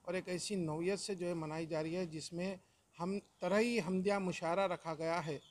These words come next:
और ये तरही के हिसाब से ये फ़कीर ये अर्ज़ करना चाहता है कि अल्लाह तबारक व तआला की इसमें किबरियाई, बुज़ुर्गी, बड़ाई बयान होगी। कुरान मजीद की इब्तदा भी अलहम्द से शुरू हुई है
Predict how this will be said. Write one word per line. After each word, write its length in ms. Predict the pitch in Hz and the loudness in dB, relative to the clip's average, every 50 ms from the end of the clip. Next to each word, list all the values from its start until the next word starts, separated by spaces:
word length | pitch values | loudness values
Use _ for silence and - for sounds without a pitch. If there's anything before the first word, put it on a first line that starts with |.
| - _ _ _ _ _ _ - | -20 _ _ _ _ _ _ 0
और 140 | 175 190 196 | 2 2 4
ये 240 | 202 214 220 220 226 202 - - _ _ _ _ - | 6 6 8 8 6 2 -2 -8 _ _ _ _ -6
तरही 300 | 175 180 202 214 240 240 208 | -2 2 2 2 2 0 0
के 200 | 220 233 220 220 208 202 - | 2 4 4 4 4 2 0
हिसाब 340 | 185 165 - 196 185 190 190 | -4 -6 -2 0 0 0 0
से 140 | - 208 202 | -2 -2 0
ये 140 | 190 185 170 | 0 0 0
फ़कीर 300 | - 175 - - 196 196 | -2 -6 -6 -4 -2 0
ये 80 | 190 | 2
अर्ज़ 200 | 180 170 151 - | 2 0 0 -4
करना 240 | - 175 170 170 170 156 | -6 -4 -4 -4 -4 -4
चाहता 300 | - 160 160 - 156 160 | -2 -4 -4 -2 0 0
है 140 | 175 190 190 - - - - - - - _ - | 0 0 -2 -6 -12 -20 -20 -20 -20 -20 _ -4
कि 40 | - | -2
अल्लाह 240 | 175 180 185 202 208 | 0 2 4 4 4
तबारक 320 | 208 - 190 190 196 196 185 | 2 0 0 0 0 0 0
व 40 | 190 | -4
तआला 300 | - 185 175 180 202 208 | -4 -2 0 2 2 2
की 140 | - 196 196 | 0 -2 -8
इसमें 280 | 175 - - 196 196 190 | -8 -6 -6 -6 -6 -6
किबरियाई, 600 | - - 170 160 165 185 185 180 190 196 202 185 180 | -6 -8 -8 -2 0 2 4 4 4 2 0 -2 -6
बुज़ुर्गी, 440 | 165 165 165 160 185 185 170 196 202 185 | -6 -6 -2 0 0 -2 -2 -2 -4 -2
बड़ाई 300 | 160 165 160 170 196 208 | 0 2 2 4 4 2
बयान 300 | 185 185 175 170 175 175 151 | 4 2 2 4 4 2 0
होगी। 260 | 151 175 170 180 196 - - _ _ _ _ _ - | -2 -2 -2 -2 -6 -6 -8 _ _ _ _ _ -6
कुरान 260 | - 180 190 196 202 202 | 0 2 4 4 4 2
मजीद 300 | 196 196 180 208 240 220 | 0 0 -2 -2 -4 -4
की 120 | - - 220 | -4 -6 -6
इब्तदा 380 | 202 - - 208 202 190 208 220 | -6 -4 -4 -2 4 6 6 6
भी 120 | 214 226 202 180 | 6 2 0 0
अलहम्द 400 | 185 175 143 151 190 214 226 220 | 0 -2 0 -2 0 0 0 -2
से 160 | - - 220 190 | 0 -2 -2 -2
शुरू 260 | - - 196 208 214 | -2 -4 -4 -4 -4
हुई 180 | 196 202 202 202 | -2 -2 0 2
है 220 | 190 208 214 208 | 2 2 2 0